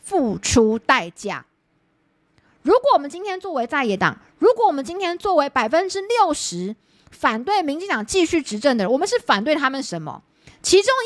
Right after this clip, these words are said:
一个理由就是反对他们造谣抹黑嘛。结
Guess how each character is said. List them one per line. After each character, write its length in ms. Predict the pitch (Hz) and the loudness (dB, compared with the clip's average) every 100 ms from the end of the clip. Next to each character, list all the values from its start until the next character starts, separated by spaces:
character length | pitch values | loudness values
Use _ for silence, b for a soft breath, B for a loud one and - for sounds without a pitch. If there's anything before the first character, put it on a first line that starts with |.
| 494 | -2
一 60 | |
个 100 | 440 | -2
理 240 | 320 214 185 | 0 -2 -2
由 220 | 202 240 | 0 2
就 80 | 403 | 2
是 120 | 427 | 0
反 360 | - 262 208 196 | 2 0 0 0
对 200 | 381 294 | 0 2
他 220 | - 311 | 2 -2
们 260 | 262 180 - | -2 -6 -10
造 320 | - 403 311 | -2 2 2
谣 240 | 226 208 233 | 0 -2 0
抹 220 | 254 196 | -2 -4
黑 200 | 214 220 | -2 0
嘛。 260 | 220 160 - _ _ _ _ _ _ _ _ B B B - | 0 -2 -6 _ _ _ _ _ _ _ _ B B B -4
结 160 | 339 | 2